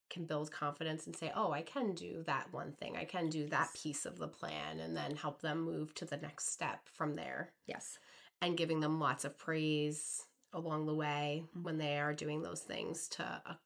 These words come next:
Speaker 1: um, help build up that persistence and being able to push through, the tricky
Speaker 2: Absolutely.
Speaker 1: tasks.
Speaker 2: Absolutely.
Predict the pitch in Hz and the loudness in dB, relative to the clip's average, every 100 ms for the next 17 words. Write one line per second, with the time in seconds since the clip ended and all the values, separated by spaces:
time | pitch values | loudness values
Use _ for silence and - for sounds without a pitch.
0 | 208 170 160 151 160 160 - 165 147 143 | -10 -2 0 0 0 -2 -2 0 0 0
1 | - - - 160 - - - 147 170 185 | 2 0 0 -4 -2 -6 -4 -4 -4 -4
2 | - 175 147 147 139 170 - - - - | -4 -2 0 0 -2 -4 -6 -6 -8 -6
3 | - 160 165 - _ _ _ - 170 175 | -2 -2 -2 -6 _ _ _ 0 2 2
4 | 160 147 165 151 - - - - 175 - | 2 4 6 4 2 -8 -10 0 0 2
5 | 160 151 | 2 2